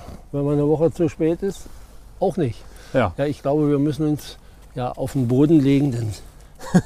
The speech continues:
Speaker 2: <laughs>
Speaker 1: dann, äh, heben die sich besser vom Horizont ab.
Speaker 2: Ja, die spitzen Hüte, ne? <laughs> Oh, hier, Mensch, da hab ich fast auf einer drauf gesessen.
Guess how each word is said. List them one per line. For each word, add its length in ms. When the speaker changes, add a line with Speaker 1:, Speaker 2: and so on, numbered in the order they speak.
Speaker 2:
<laughs> 80
Speaker 1:
dann, 340
äh, 320
heben 200
die 140
sich 180
besser 260
vom 240
Horizont 540
ab. 160
Speaker 2:
Ja, 80
die 120
spitzen 360
Hüte, 240
ne? 200
<laughs> 40
Oh, 340
hier, 140
Mensch, 160
da 100
hab 120
ich 100
fast 180
auf 80
einer 180
drauf 200
gesessen. 400